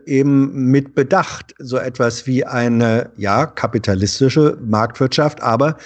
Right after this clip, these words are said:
mit einer relativ starken sozialen Komponente, ähm, aufgebaut, ähm, über die Montanmitbestimmung, andere Mitbestimmungsformen und so weiter. Äh, ist nicht das, äh, was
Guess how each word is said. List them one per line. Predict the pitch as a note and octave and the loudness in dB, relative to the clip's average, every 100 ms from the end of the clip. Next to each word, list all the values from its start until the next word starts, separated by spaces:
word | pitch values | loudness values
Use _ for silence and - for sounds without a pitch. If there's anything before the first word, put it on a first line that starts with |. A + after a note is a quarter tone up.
| - - | -20 -12
mit | - - | -8 -2
einer | D3 | 2
relativ | C3 C3+ C3 C#3 - | 4 2 2 -2 -2
starken | - A#2+ B2 D3 | -2 0 0 -2
sozialen | A#2+ A#2+ A#2 C3 B2 B2 | -2 -4 -2 0 2 0
Komponente, | B2 B2 A#2+ B2 D3 D3 A2+ F2+ - - _ - | 0 -2 2 2 4 2 0 -2 -6 -20 _ -8
ähm, | A#2 G#2+ A2 | -4 -4 -4
aufgebaut, | A#2 A2 - A#2 A2+ G#2 C#3+ D3+ - | -4 -4 -4 -4 0 2 2 0 -6
ähm, | - C3 B2+ B2 B2 C3 | 0 2 4 4 2 0
über | - B2+ G#2+ | -4 0 2
die | G#2+ | 4
Montanmitbestimmung, | G#2 G2+ B2+ C3+ C3 C3+ B2+ - B2 A#2 A2+ | 2 2 2 2 2 2 -2 0 0 0 -2
andere | A#2+ A#2 G#2+ | -4 0 0
Mitbestimmungsformen | A2+ A#2 A#2 A2+ G2 F#2+ - B2+ A#2 A2+ | -2 -4 -6 -2 -2 -4 0 2 4 2
und | G2+ | 0
so | - | 0
weiter. | G2+ G#2 C3+ C3+ - - - - | 2 2 2 0 -4 -18 -14 -2
Äh, | B2 B2+ - | 2 2 2
ist | G3+ - - | -2 -2 0
nicht | F3 E3+ - | 0 0 0
das, | A#2 G2+ - - _ | 0 0 -6 -16 _
äh, | C3+ B2 B2 B2 - - - | 0 2 2 0 -4 -14 -16
was | D3 B2+ A#2+ C3+ - | -12 0 0 0 -4